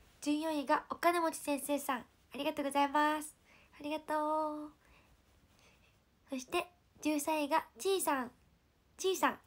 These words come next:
ありがとう、ちーさん。ありがとう。そして、十二位がいっちーさん。いっちーさん、ありがとうございます。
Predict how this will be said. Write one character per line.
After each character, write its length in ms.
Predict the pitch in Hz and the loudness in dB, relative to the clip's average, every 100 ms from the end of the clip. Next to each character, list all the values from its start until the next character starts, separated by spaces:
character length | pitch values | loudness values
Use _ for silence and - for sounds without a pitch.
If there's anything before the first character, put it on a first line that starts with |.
| - | -2
あ 100 | 294 | 0
り 80 | |
が 100 | 320 | 0
と 160 | 339 349 | 4 6
う、 80 | 302 | 6
ち 160 | 302 294 | 2 -2
ー 40 | |
さ 220 | 285 262 | 0 -2
ん。 20 | |
あ 60 | - - _ _ - | -2 -10 _ _ -14
り 120 | 262 | -10
が 100 | 277 | -8
と 120 | 277 | -4
う。 400 | 277 269 269 262 - _ _ _ _ _ _ _ _ _ _ _ _ - - - _ _ _ _ | -4 -4 -8 -10 -18 _ _ _ _ _ _ _ _ _ _ _ _ -20 -20 -20 _ _ _ _
そ 140 | - 254 | -16 -14
し 60 | |
て、 260 | - 359 640 - | -2 0 0 -4
十 220 | 311 320 | -2 0
二 220 | 294 302 | 0 -2
位 20 | 277 | 2
が 180 | 311 - - | 2 2 -6
い 80 | 359 | -4
っ 40 | 349 | -4
ち 120 | - | -2
ー 80 | 302 | -2
さ 160 | 285 220 | 0 -4
ん。 60 | - - - - | -8 -20 -20 -16
い 80 | |
っ 40 | 302 | -8
ち 100 | 330 | -6
ー 60 | |
さ 100 | 302 294 | -2 0
ん、 20 | |
あ 40 | |
り 80 | 294 | 0
が 80 | 311 | -2
と 100 | 311 | -4
う 40 | |
ご 40 | 285 | -4
ざ 120 | 302 | -2
い 80 | 320 | 0
ま 180 | 339 | 0
す。 140 | 359 | -2